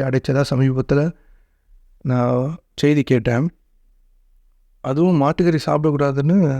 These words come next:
கவர்மெண்ட் தான் நம்மளுக்கு சொல்லுது. ஆனா நம்ம சாப்பிட்றதுக்கு நம்மளுக்கு ரொம்ப பிடிச்சி தான் இருக்கு. ஆனா அதே கவர்மெண்ட் தான் மாட்டுக்கறி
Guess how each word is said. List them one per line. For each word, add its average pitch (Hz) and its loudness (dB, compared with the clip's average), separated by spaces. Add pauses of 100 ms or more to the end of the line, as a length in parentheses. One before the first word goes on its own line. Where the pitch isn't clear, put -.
(580)
கவர்மெண்ட் 156 2
தான் 156 4
நம்மளுக்கு 131 0
சொல்லுது. 127 -2 (540)
ஆனா 151 0 (1040)
நம்ம 160 4 (180)
சாப்பிட்றதுக்கு - -2
நம்மளுக்கு 135 0
ரொம்ப 139 0
பிடிச்சி 147 -4
தான் 139 2
இருக்கு. 127 -4 (840)
ஆனா 180 2
அதே 170 4
கவர்மெண்ட் 170 2
தான் 156 2
மாட்டுக்கறி 147 0